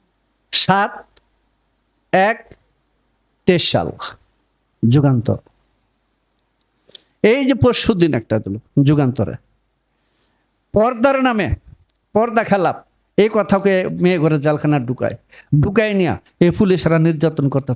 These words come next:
থাকে। আর মেয়েরা ওইখান থেকে প-, পনেরো দিন, ষোলো দিন পরে ছুটে গিয়ে বাড়িতে গিয়ে ফাঁসি দিয়ে আত্মহত্যা করে। এই যে এই তি-,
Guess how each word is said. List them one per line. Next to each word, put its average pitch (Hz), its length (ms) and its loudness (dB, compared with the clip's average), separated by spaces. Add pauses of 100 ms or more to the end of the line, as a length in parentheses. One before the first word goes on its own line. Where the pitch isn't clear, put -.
থাকে। - 200 -8 (340)
আর 175 80 0 (120)
মেয়েরা 185 280 2
ওইখান 170 260 0
থেকে 175 140 2 (160)
প-, 165 180 -4
পনেরো 185 260 0
দিন, 165 180 2
ষোলো 175 220 0
দিন 147 160 2
পরে 151 220 2
ছুটে 160 260 2
গিয়ে 139 140 2
বাড়িতে 151 200 -2
গিয়ে 135 140 0
ফাঁসি 135 280 -4
দিয়ে 123 140 0
আত্মহত্যা - 500 -4
করে। - 140 -10 (520)
এই 233 140 2
যে 240 60 0 (180)
এই 196 60 0 (100)
তি-, 220 160 -4